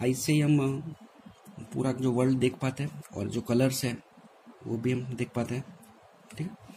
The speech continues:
On closing the eyes, we can identify objects to some extent by the smell, taste, sound they make or by touch, ठीक है।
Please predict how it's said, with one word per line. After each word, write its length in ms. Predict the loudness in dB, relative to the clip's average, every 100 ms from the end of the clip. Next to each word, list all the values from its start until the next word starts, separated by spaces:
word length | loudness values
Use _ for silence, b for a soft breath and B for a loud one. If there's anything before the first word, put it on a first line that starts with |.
| B B -6 0
On 120 | 0
closing 400 | 4 4 6 6
the 80 | 6 2
eyes, 220 | 0 0 -4 -10 -8
we 140 | -4 0
can 140 | 0 0
identify 600 | -2 2 2 2 -2 -2 -4 -4 -6
objects 320 | -2 -2 -2 -2
to 60 |
some 220 | 0 2 0
extent 460 | -4 -6 -2 0 2
by 100 | 0
the 120 | 0 -2
smell, 360 | -2 0 0 -4 -10 B B -20 -20 -4 2
taste, 360 | 2 0 -12 -20 -16 -6
sound 420 | 0 2 2 -2 -10 -20 -20 -20 -20 -18 -18 -18 -20 -20 -20 -20 -20 -20 -20 -20 -4
they 120 | 2 4
make 260 | 6 2 -4 -6
or 140 | -4 -2
by 160 | 0 -2 -2 -2
touch, 240 | -4 -6 -16 -16 -12
ठीक 140 |
है। 60 | -10